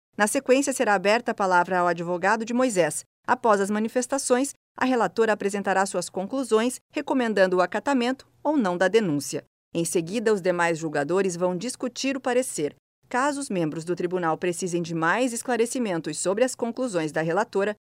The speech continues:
poderá ser concedida vista pelo prazo de cinco dias. O Tribunal Especial de Julgamento é composto por cinco deputados estaduais e cinco desembargadores.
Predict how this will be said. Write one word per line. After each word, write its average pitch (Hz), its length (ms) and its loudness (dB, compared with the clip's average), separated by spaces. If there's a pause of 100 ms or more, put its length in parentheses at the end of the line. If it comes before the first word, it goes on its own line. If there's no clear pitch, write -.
(160)
poderá 202 320 4
ser - 160 -2
concedida 202 500 -2
vista 214 420 -4
pelo 247 160 0
prazo 220 320 -2
de 214 120 -10
cinco 311 360 -4
dias. 143 440 -4 (260)
O 277 60 -2
Tribunal 214 420 0
Especial 185 520 0
de 170 120 -12
Julgamento 175 580 -4
é 196 40 -4
composto 202 500 -6
por 185 160 -8
cinco 294 400 -6
deputados 185 480 -4
estaduais 165 800 -2
e 277 100 -2
cinco 240 380 -6
desembargadores. 226 1040 -2